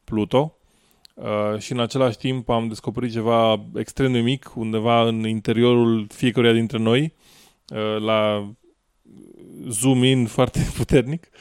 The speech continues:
Am făcut un zoom foarte puternic și am descoperit, uh, am descoperit niște particule noi.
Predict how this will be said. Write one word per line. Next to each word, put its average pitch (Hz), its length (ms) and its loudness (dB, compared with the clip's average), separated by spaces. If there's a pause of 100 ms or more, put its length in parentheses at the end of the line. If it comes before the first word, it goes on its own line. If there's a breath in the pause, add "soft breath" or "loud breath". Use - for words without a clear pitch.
(360 loud breath)
Am 127 180 -12
făcut 113 280 -12
un 120 100 -2
zoom 123 140 -2
foarte 117 260 -4
puternic 117 280 -8
și - 80 -12
am 117 60 -6
descoperit, 113 540 -6
uh, 110 100 -2 (400)
am 107 80 -10
descoperit 107 280 -12
niște 110 200 -6
particule 104 460 -6
noi. 110 280 -4